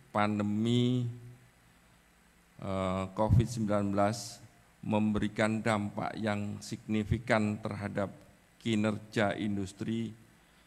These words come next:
pengolahan non-migas. Pada kuartal tiga dua ribu dua puluh, industri pengolahan non-migas mengalami kontraksi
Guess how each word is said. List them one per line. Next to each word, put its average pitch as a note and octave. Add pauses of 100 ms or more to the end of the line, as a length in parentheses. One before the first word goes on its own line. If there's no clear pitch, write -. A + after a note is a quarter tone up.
(380)
pengolahan G#2
non-migas. F#2+ (960)
Pada F2+ (240)
kuartal F#2+ (400)
tiga A2 (960)
dua G#2
ribu G#2
dua G2+
puluh, G#2+ (1400)
industri G#2
pengolahan A2+
non-migas A2 (160)
mengalami G2+
kontraksi G2+